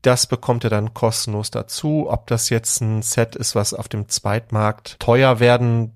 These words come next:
wird oder auch nicht, schwer zu sagen. Wie gesagt, an dem Set ist, soweit ich das sehe, eigentlich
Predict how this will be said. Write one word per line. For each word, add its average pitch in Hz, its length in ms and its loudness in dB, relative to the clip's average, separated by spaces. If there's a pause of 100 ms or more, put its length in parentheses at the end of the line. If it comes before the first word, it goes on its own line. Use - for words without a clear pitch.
wird 117 540 0
oder - 260 -6
auch - 180 -8
nicht, 127 400 0 (360)
schwer 120 320 2
zu - 160 -4
sagen. 107 360 2
Wie 110 80 -6
gesagt, 110 260 -6
an 107 80 -6
dem 107 120 -2
Set - 240 -2
ist, - 160 -4
soweit 107 240 -4
ich 113 140 -10
das 110 200 -4
sehe, 113 160 -2
eigentlich 110 380 -6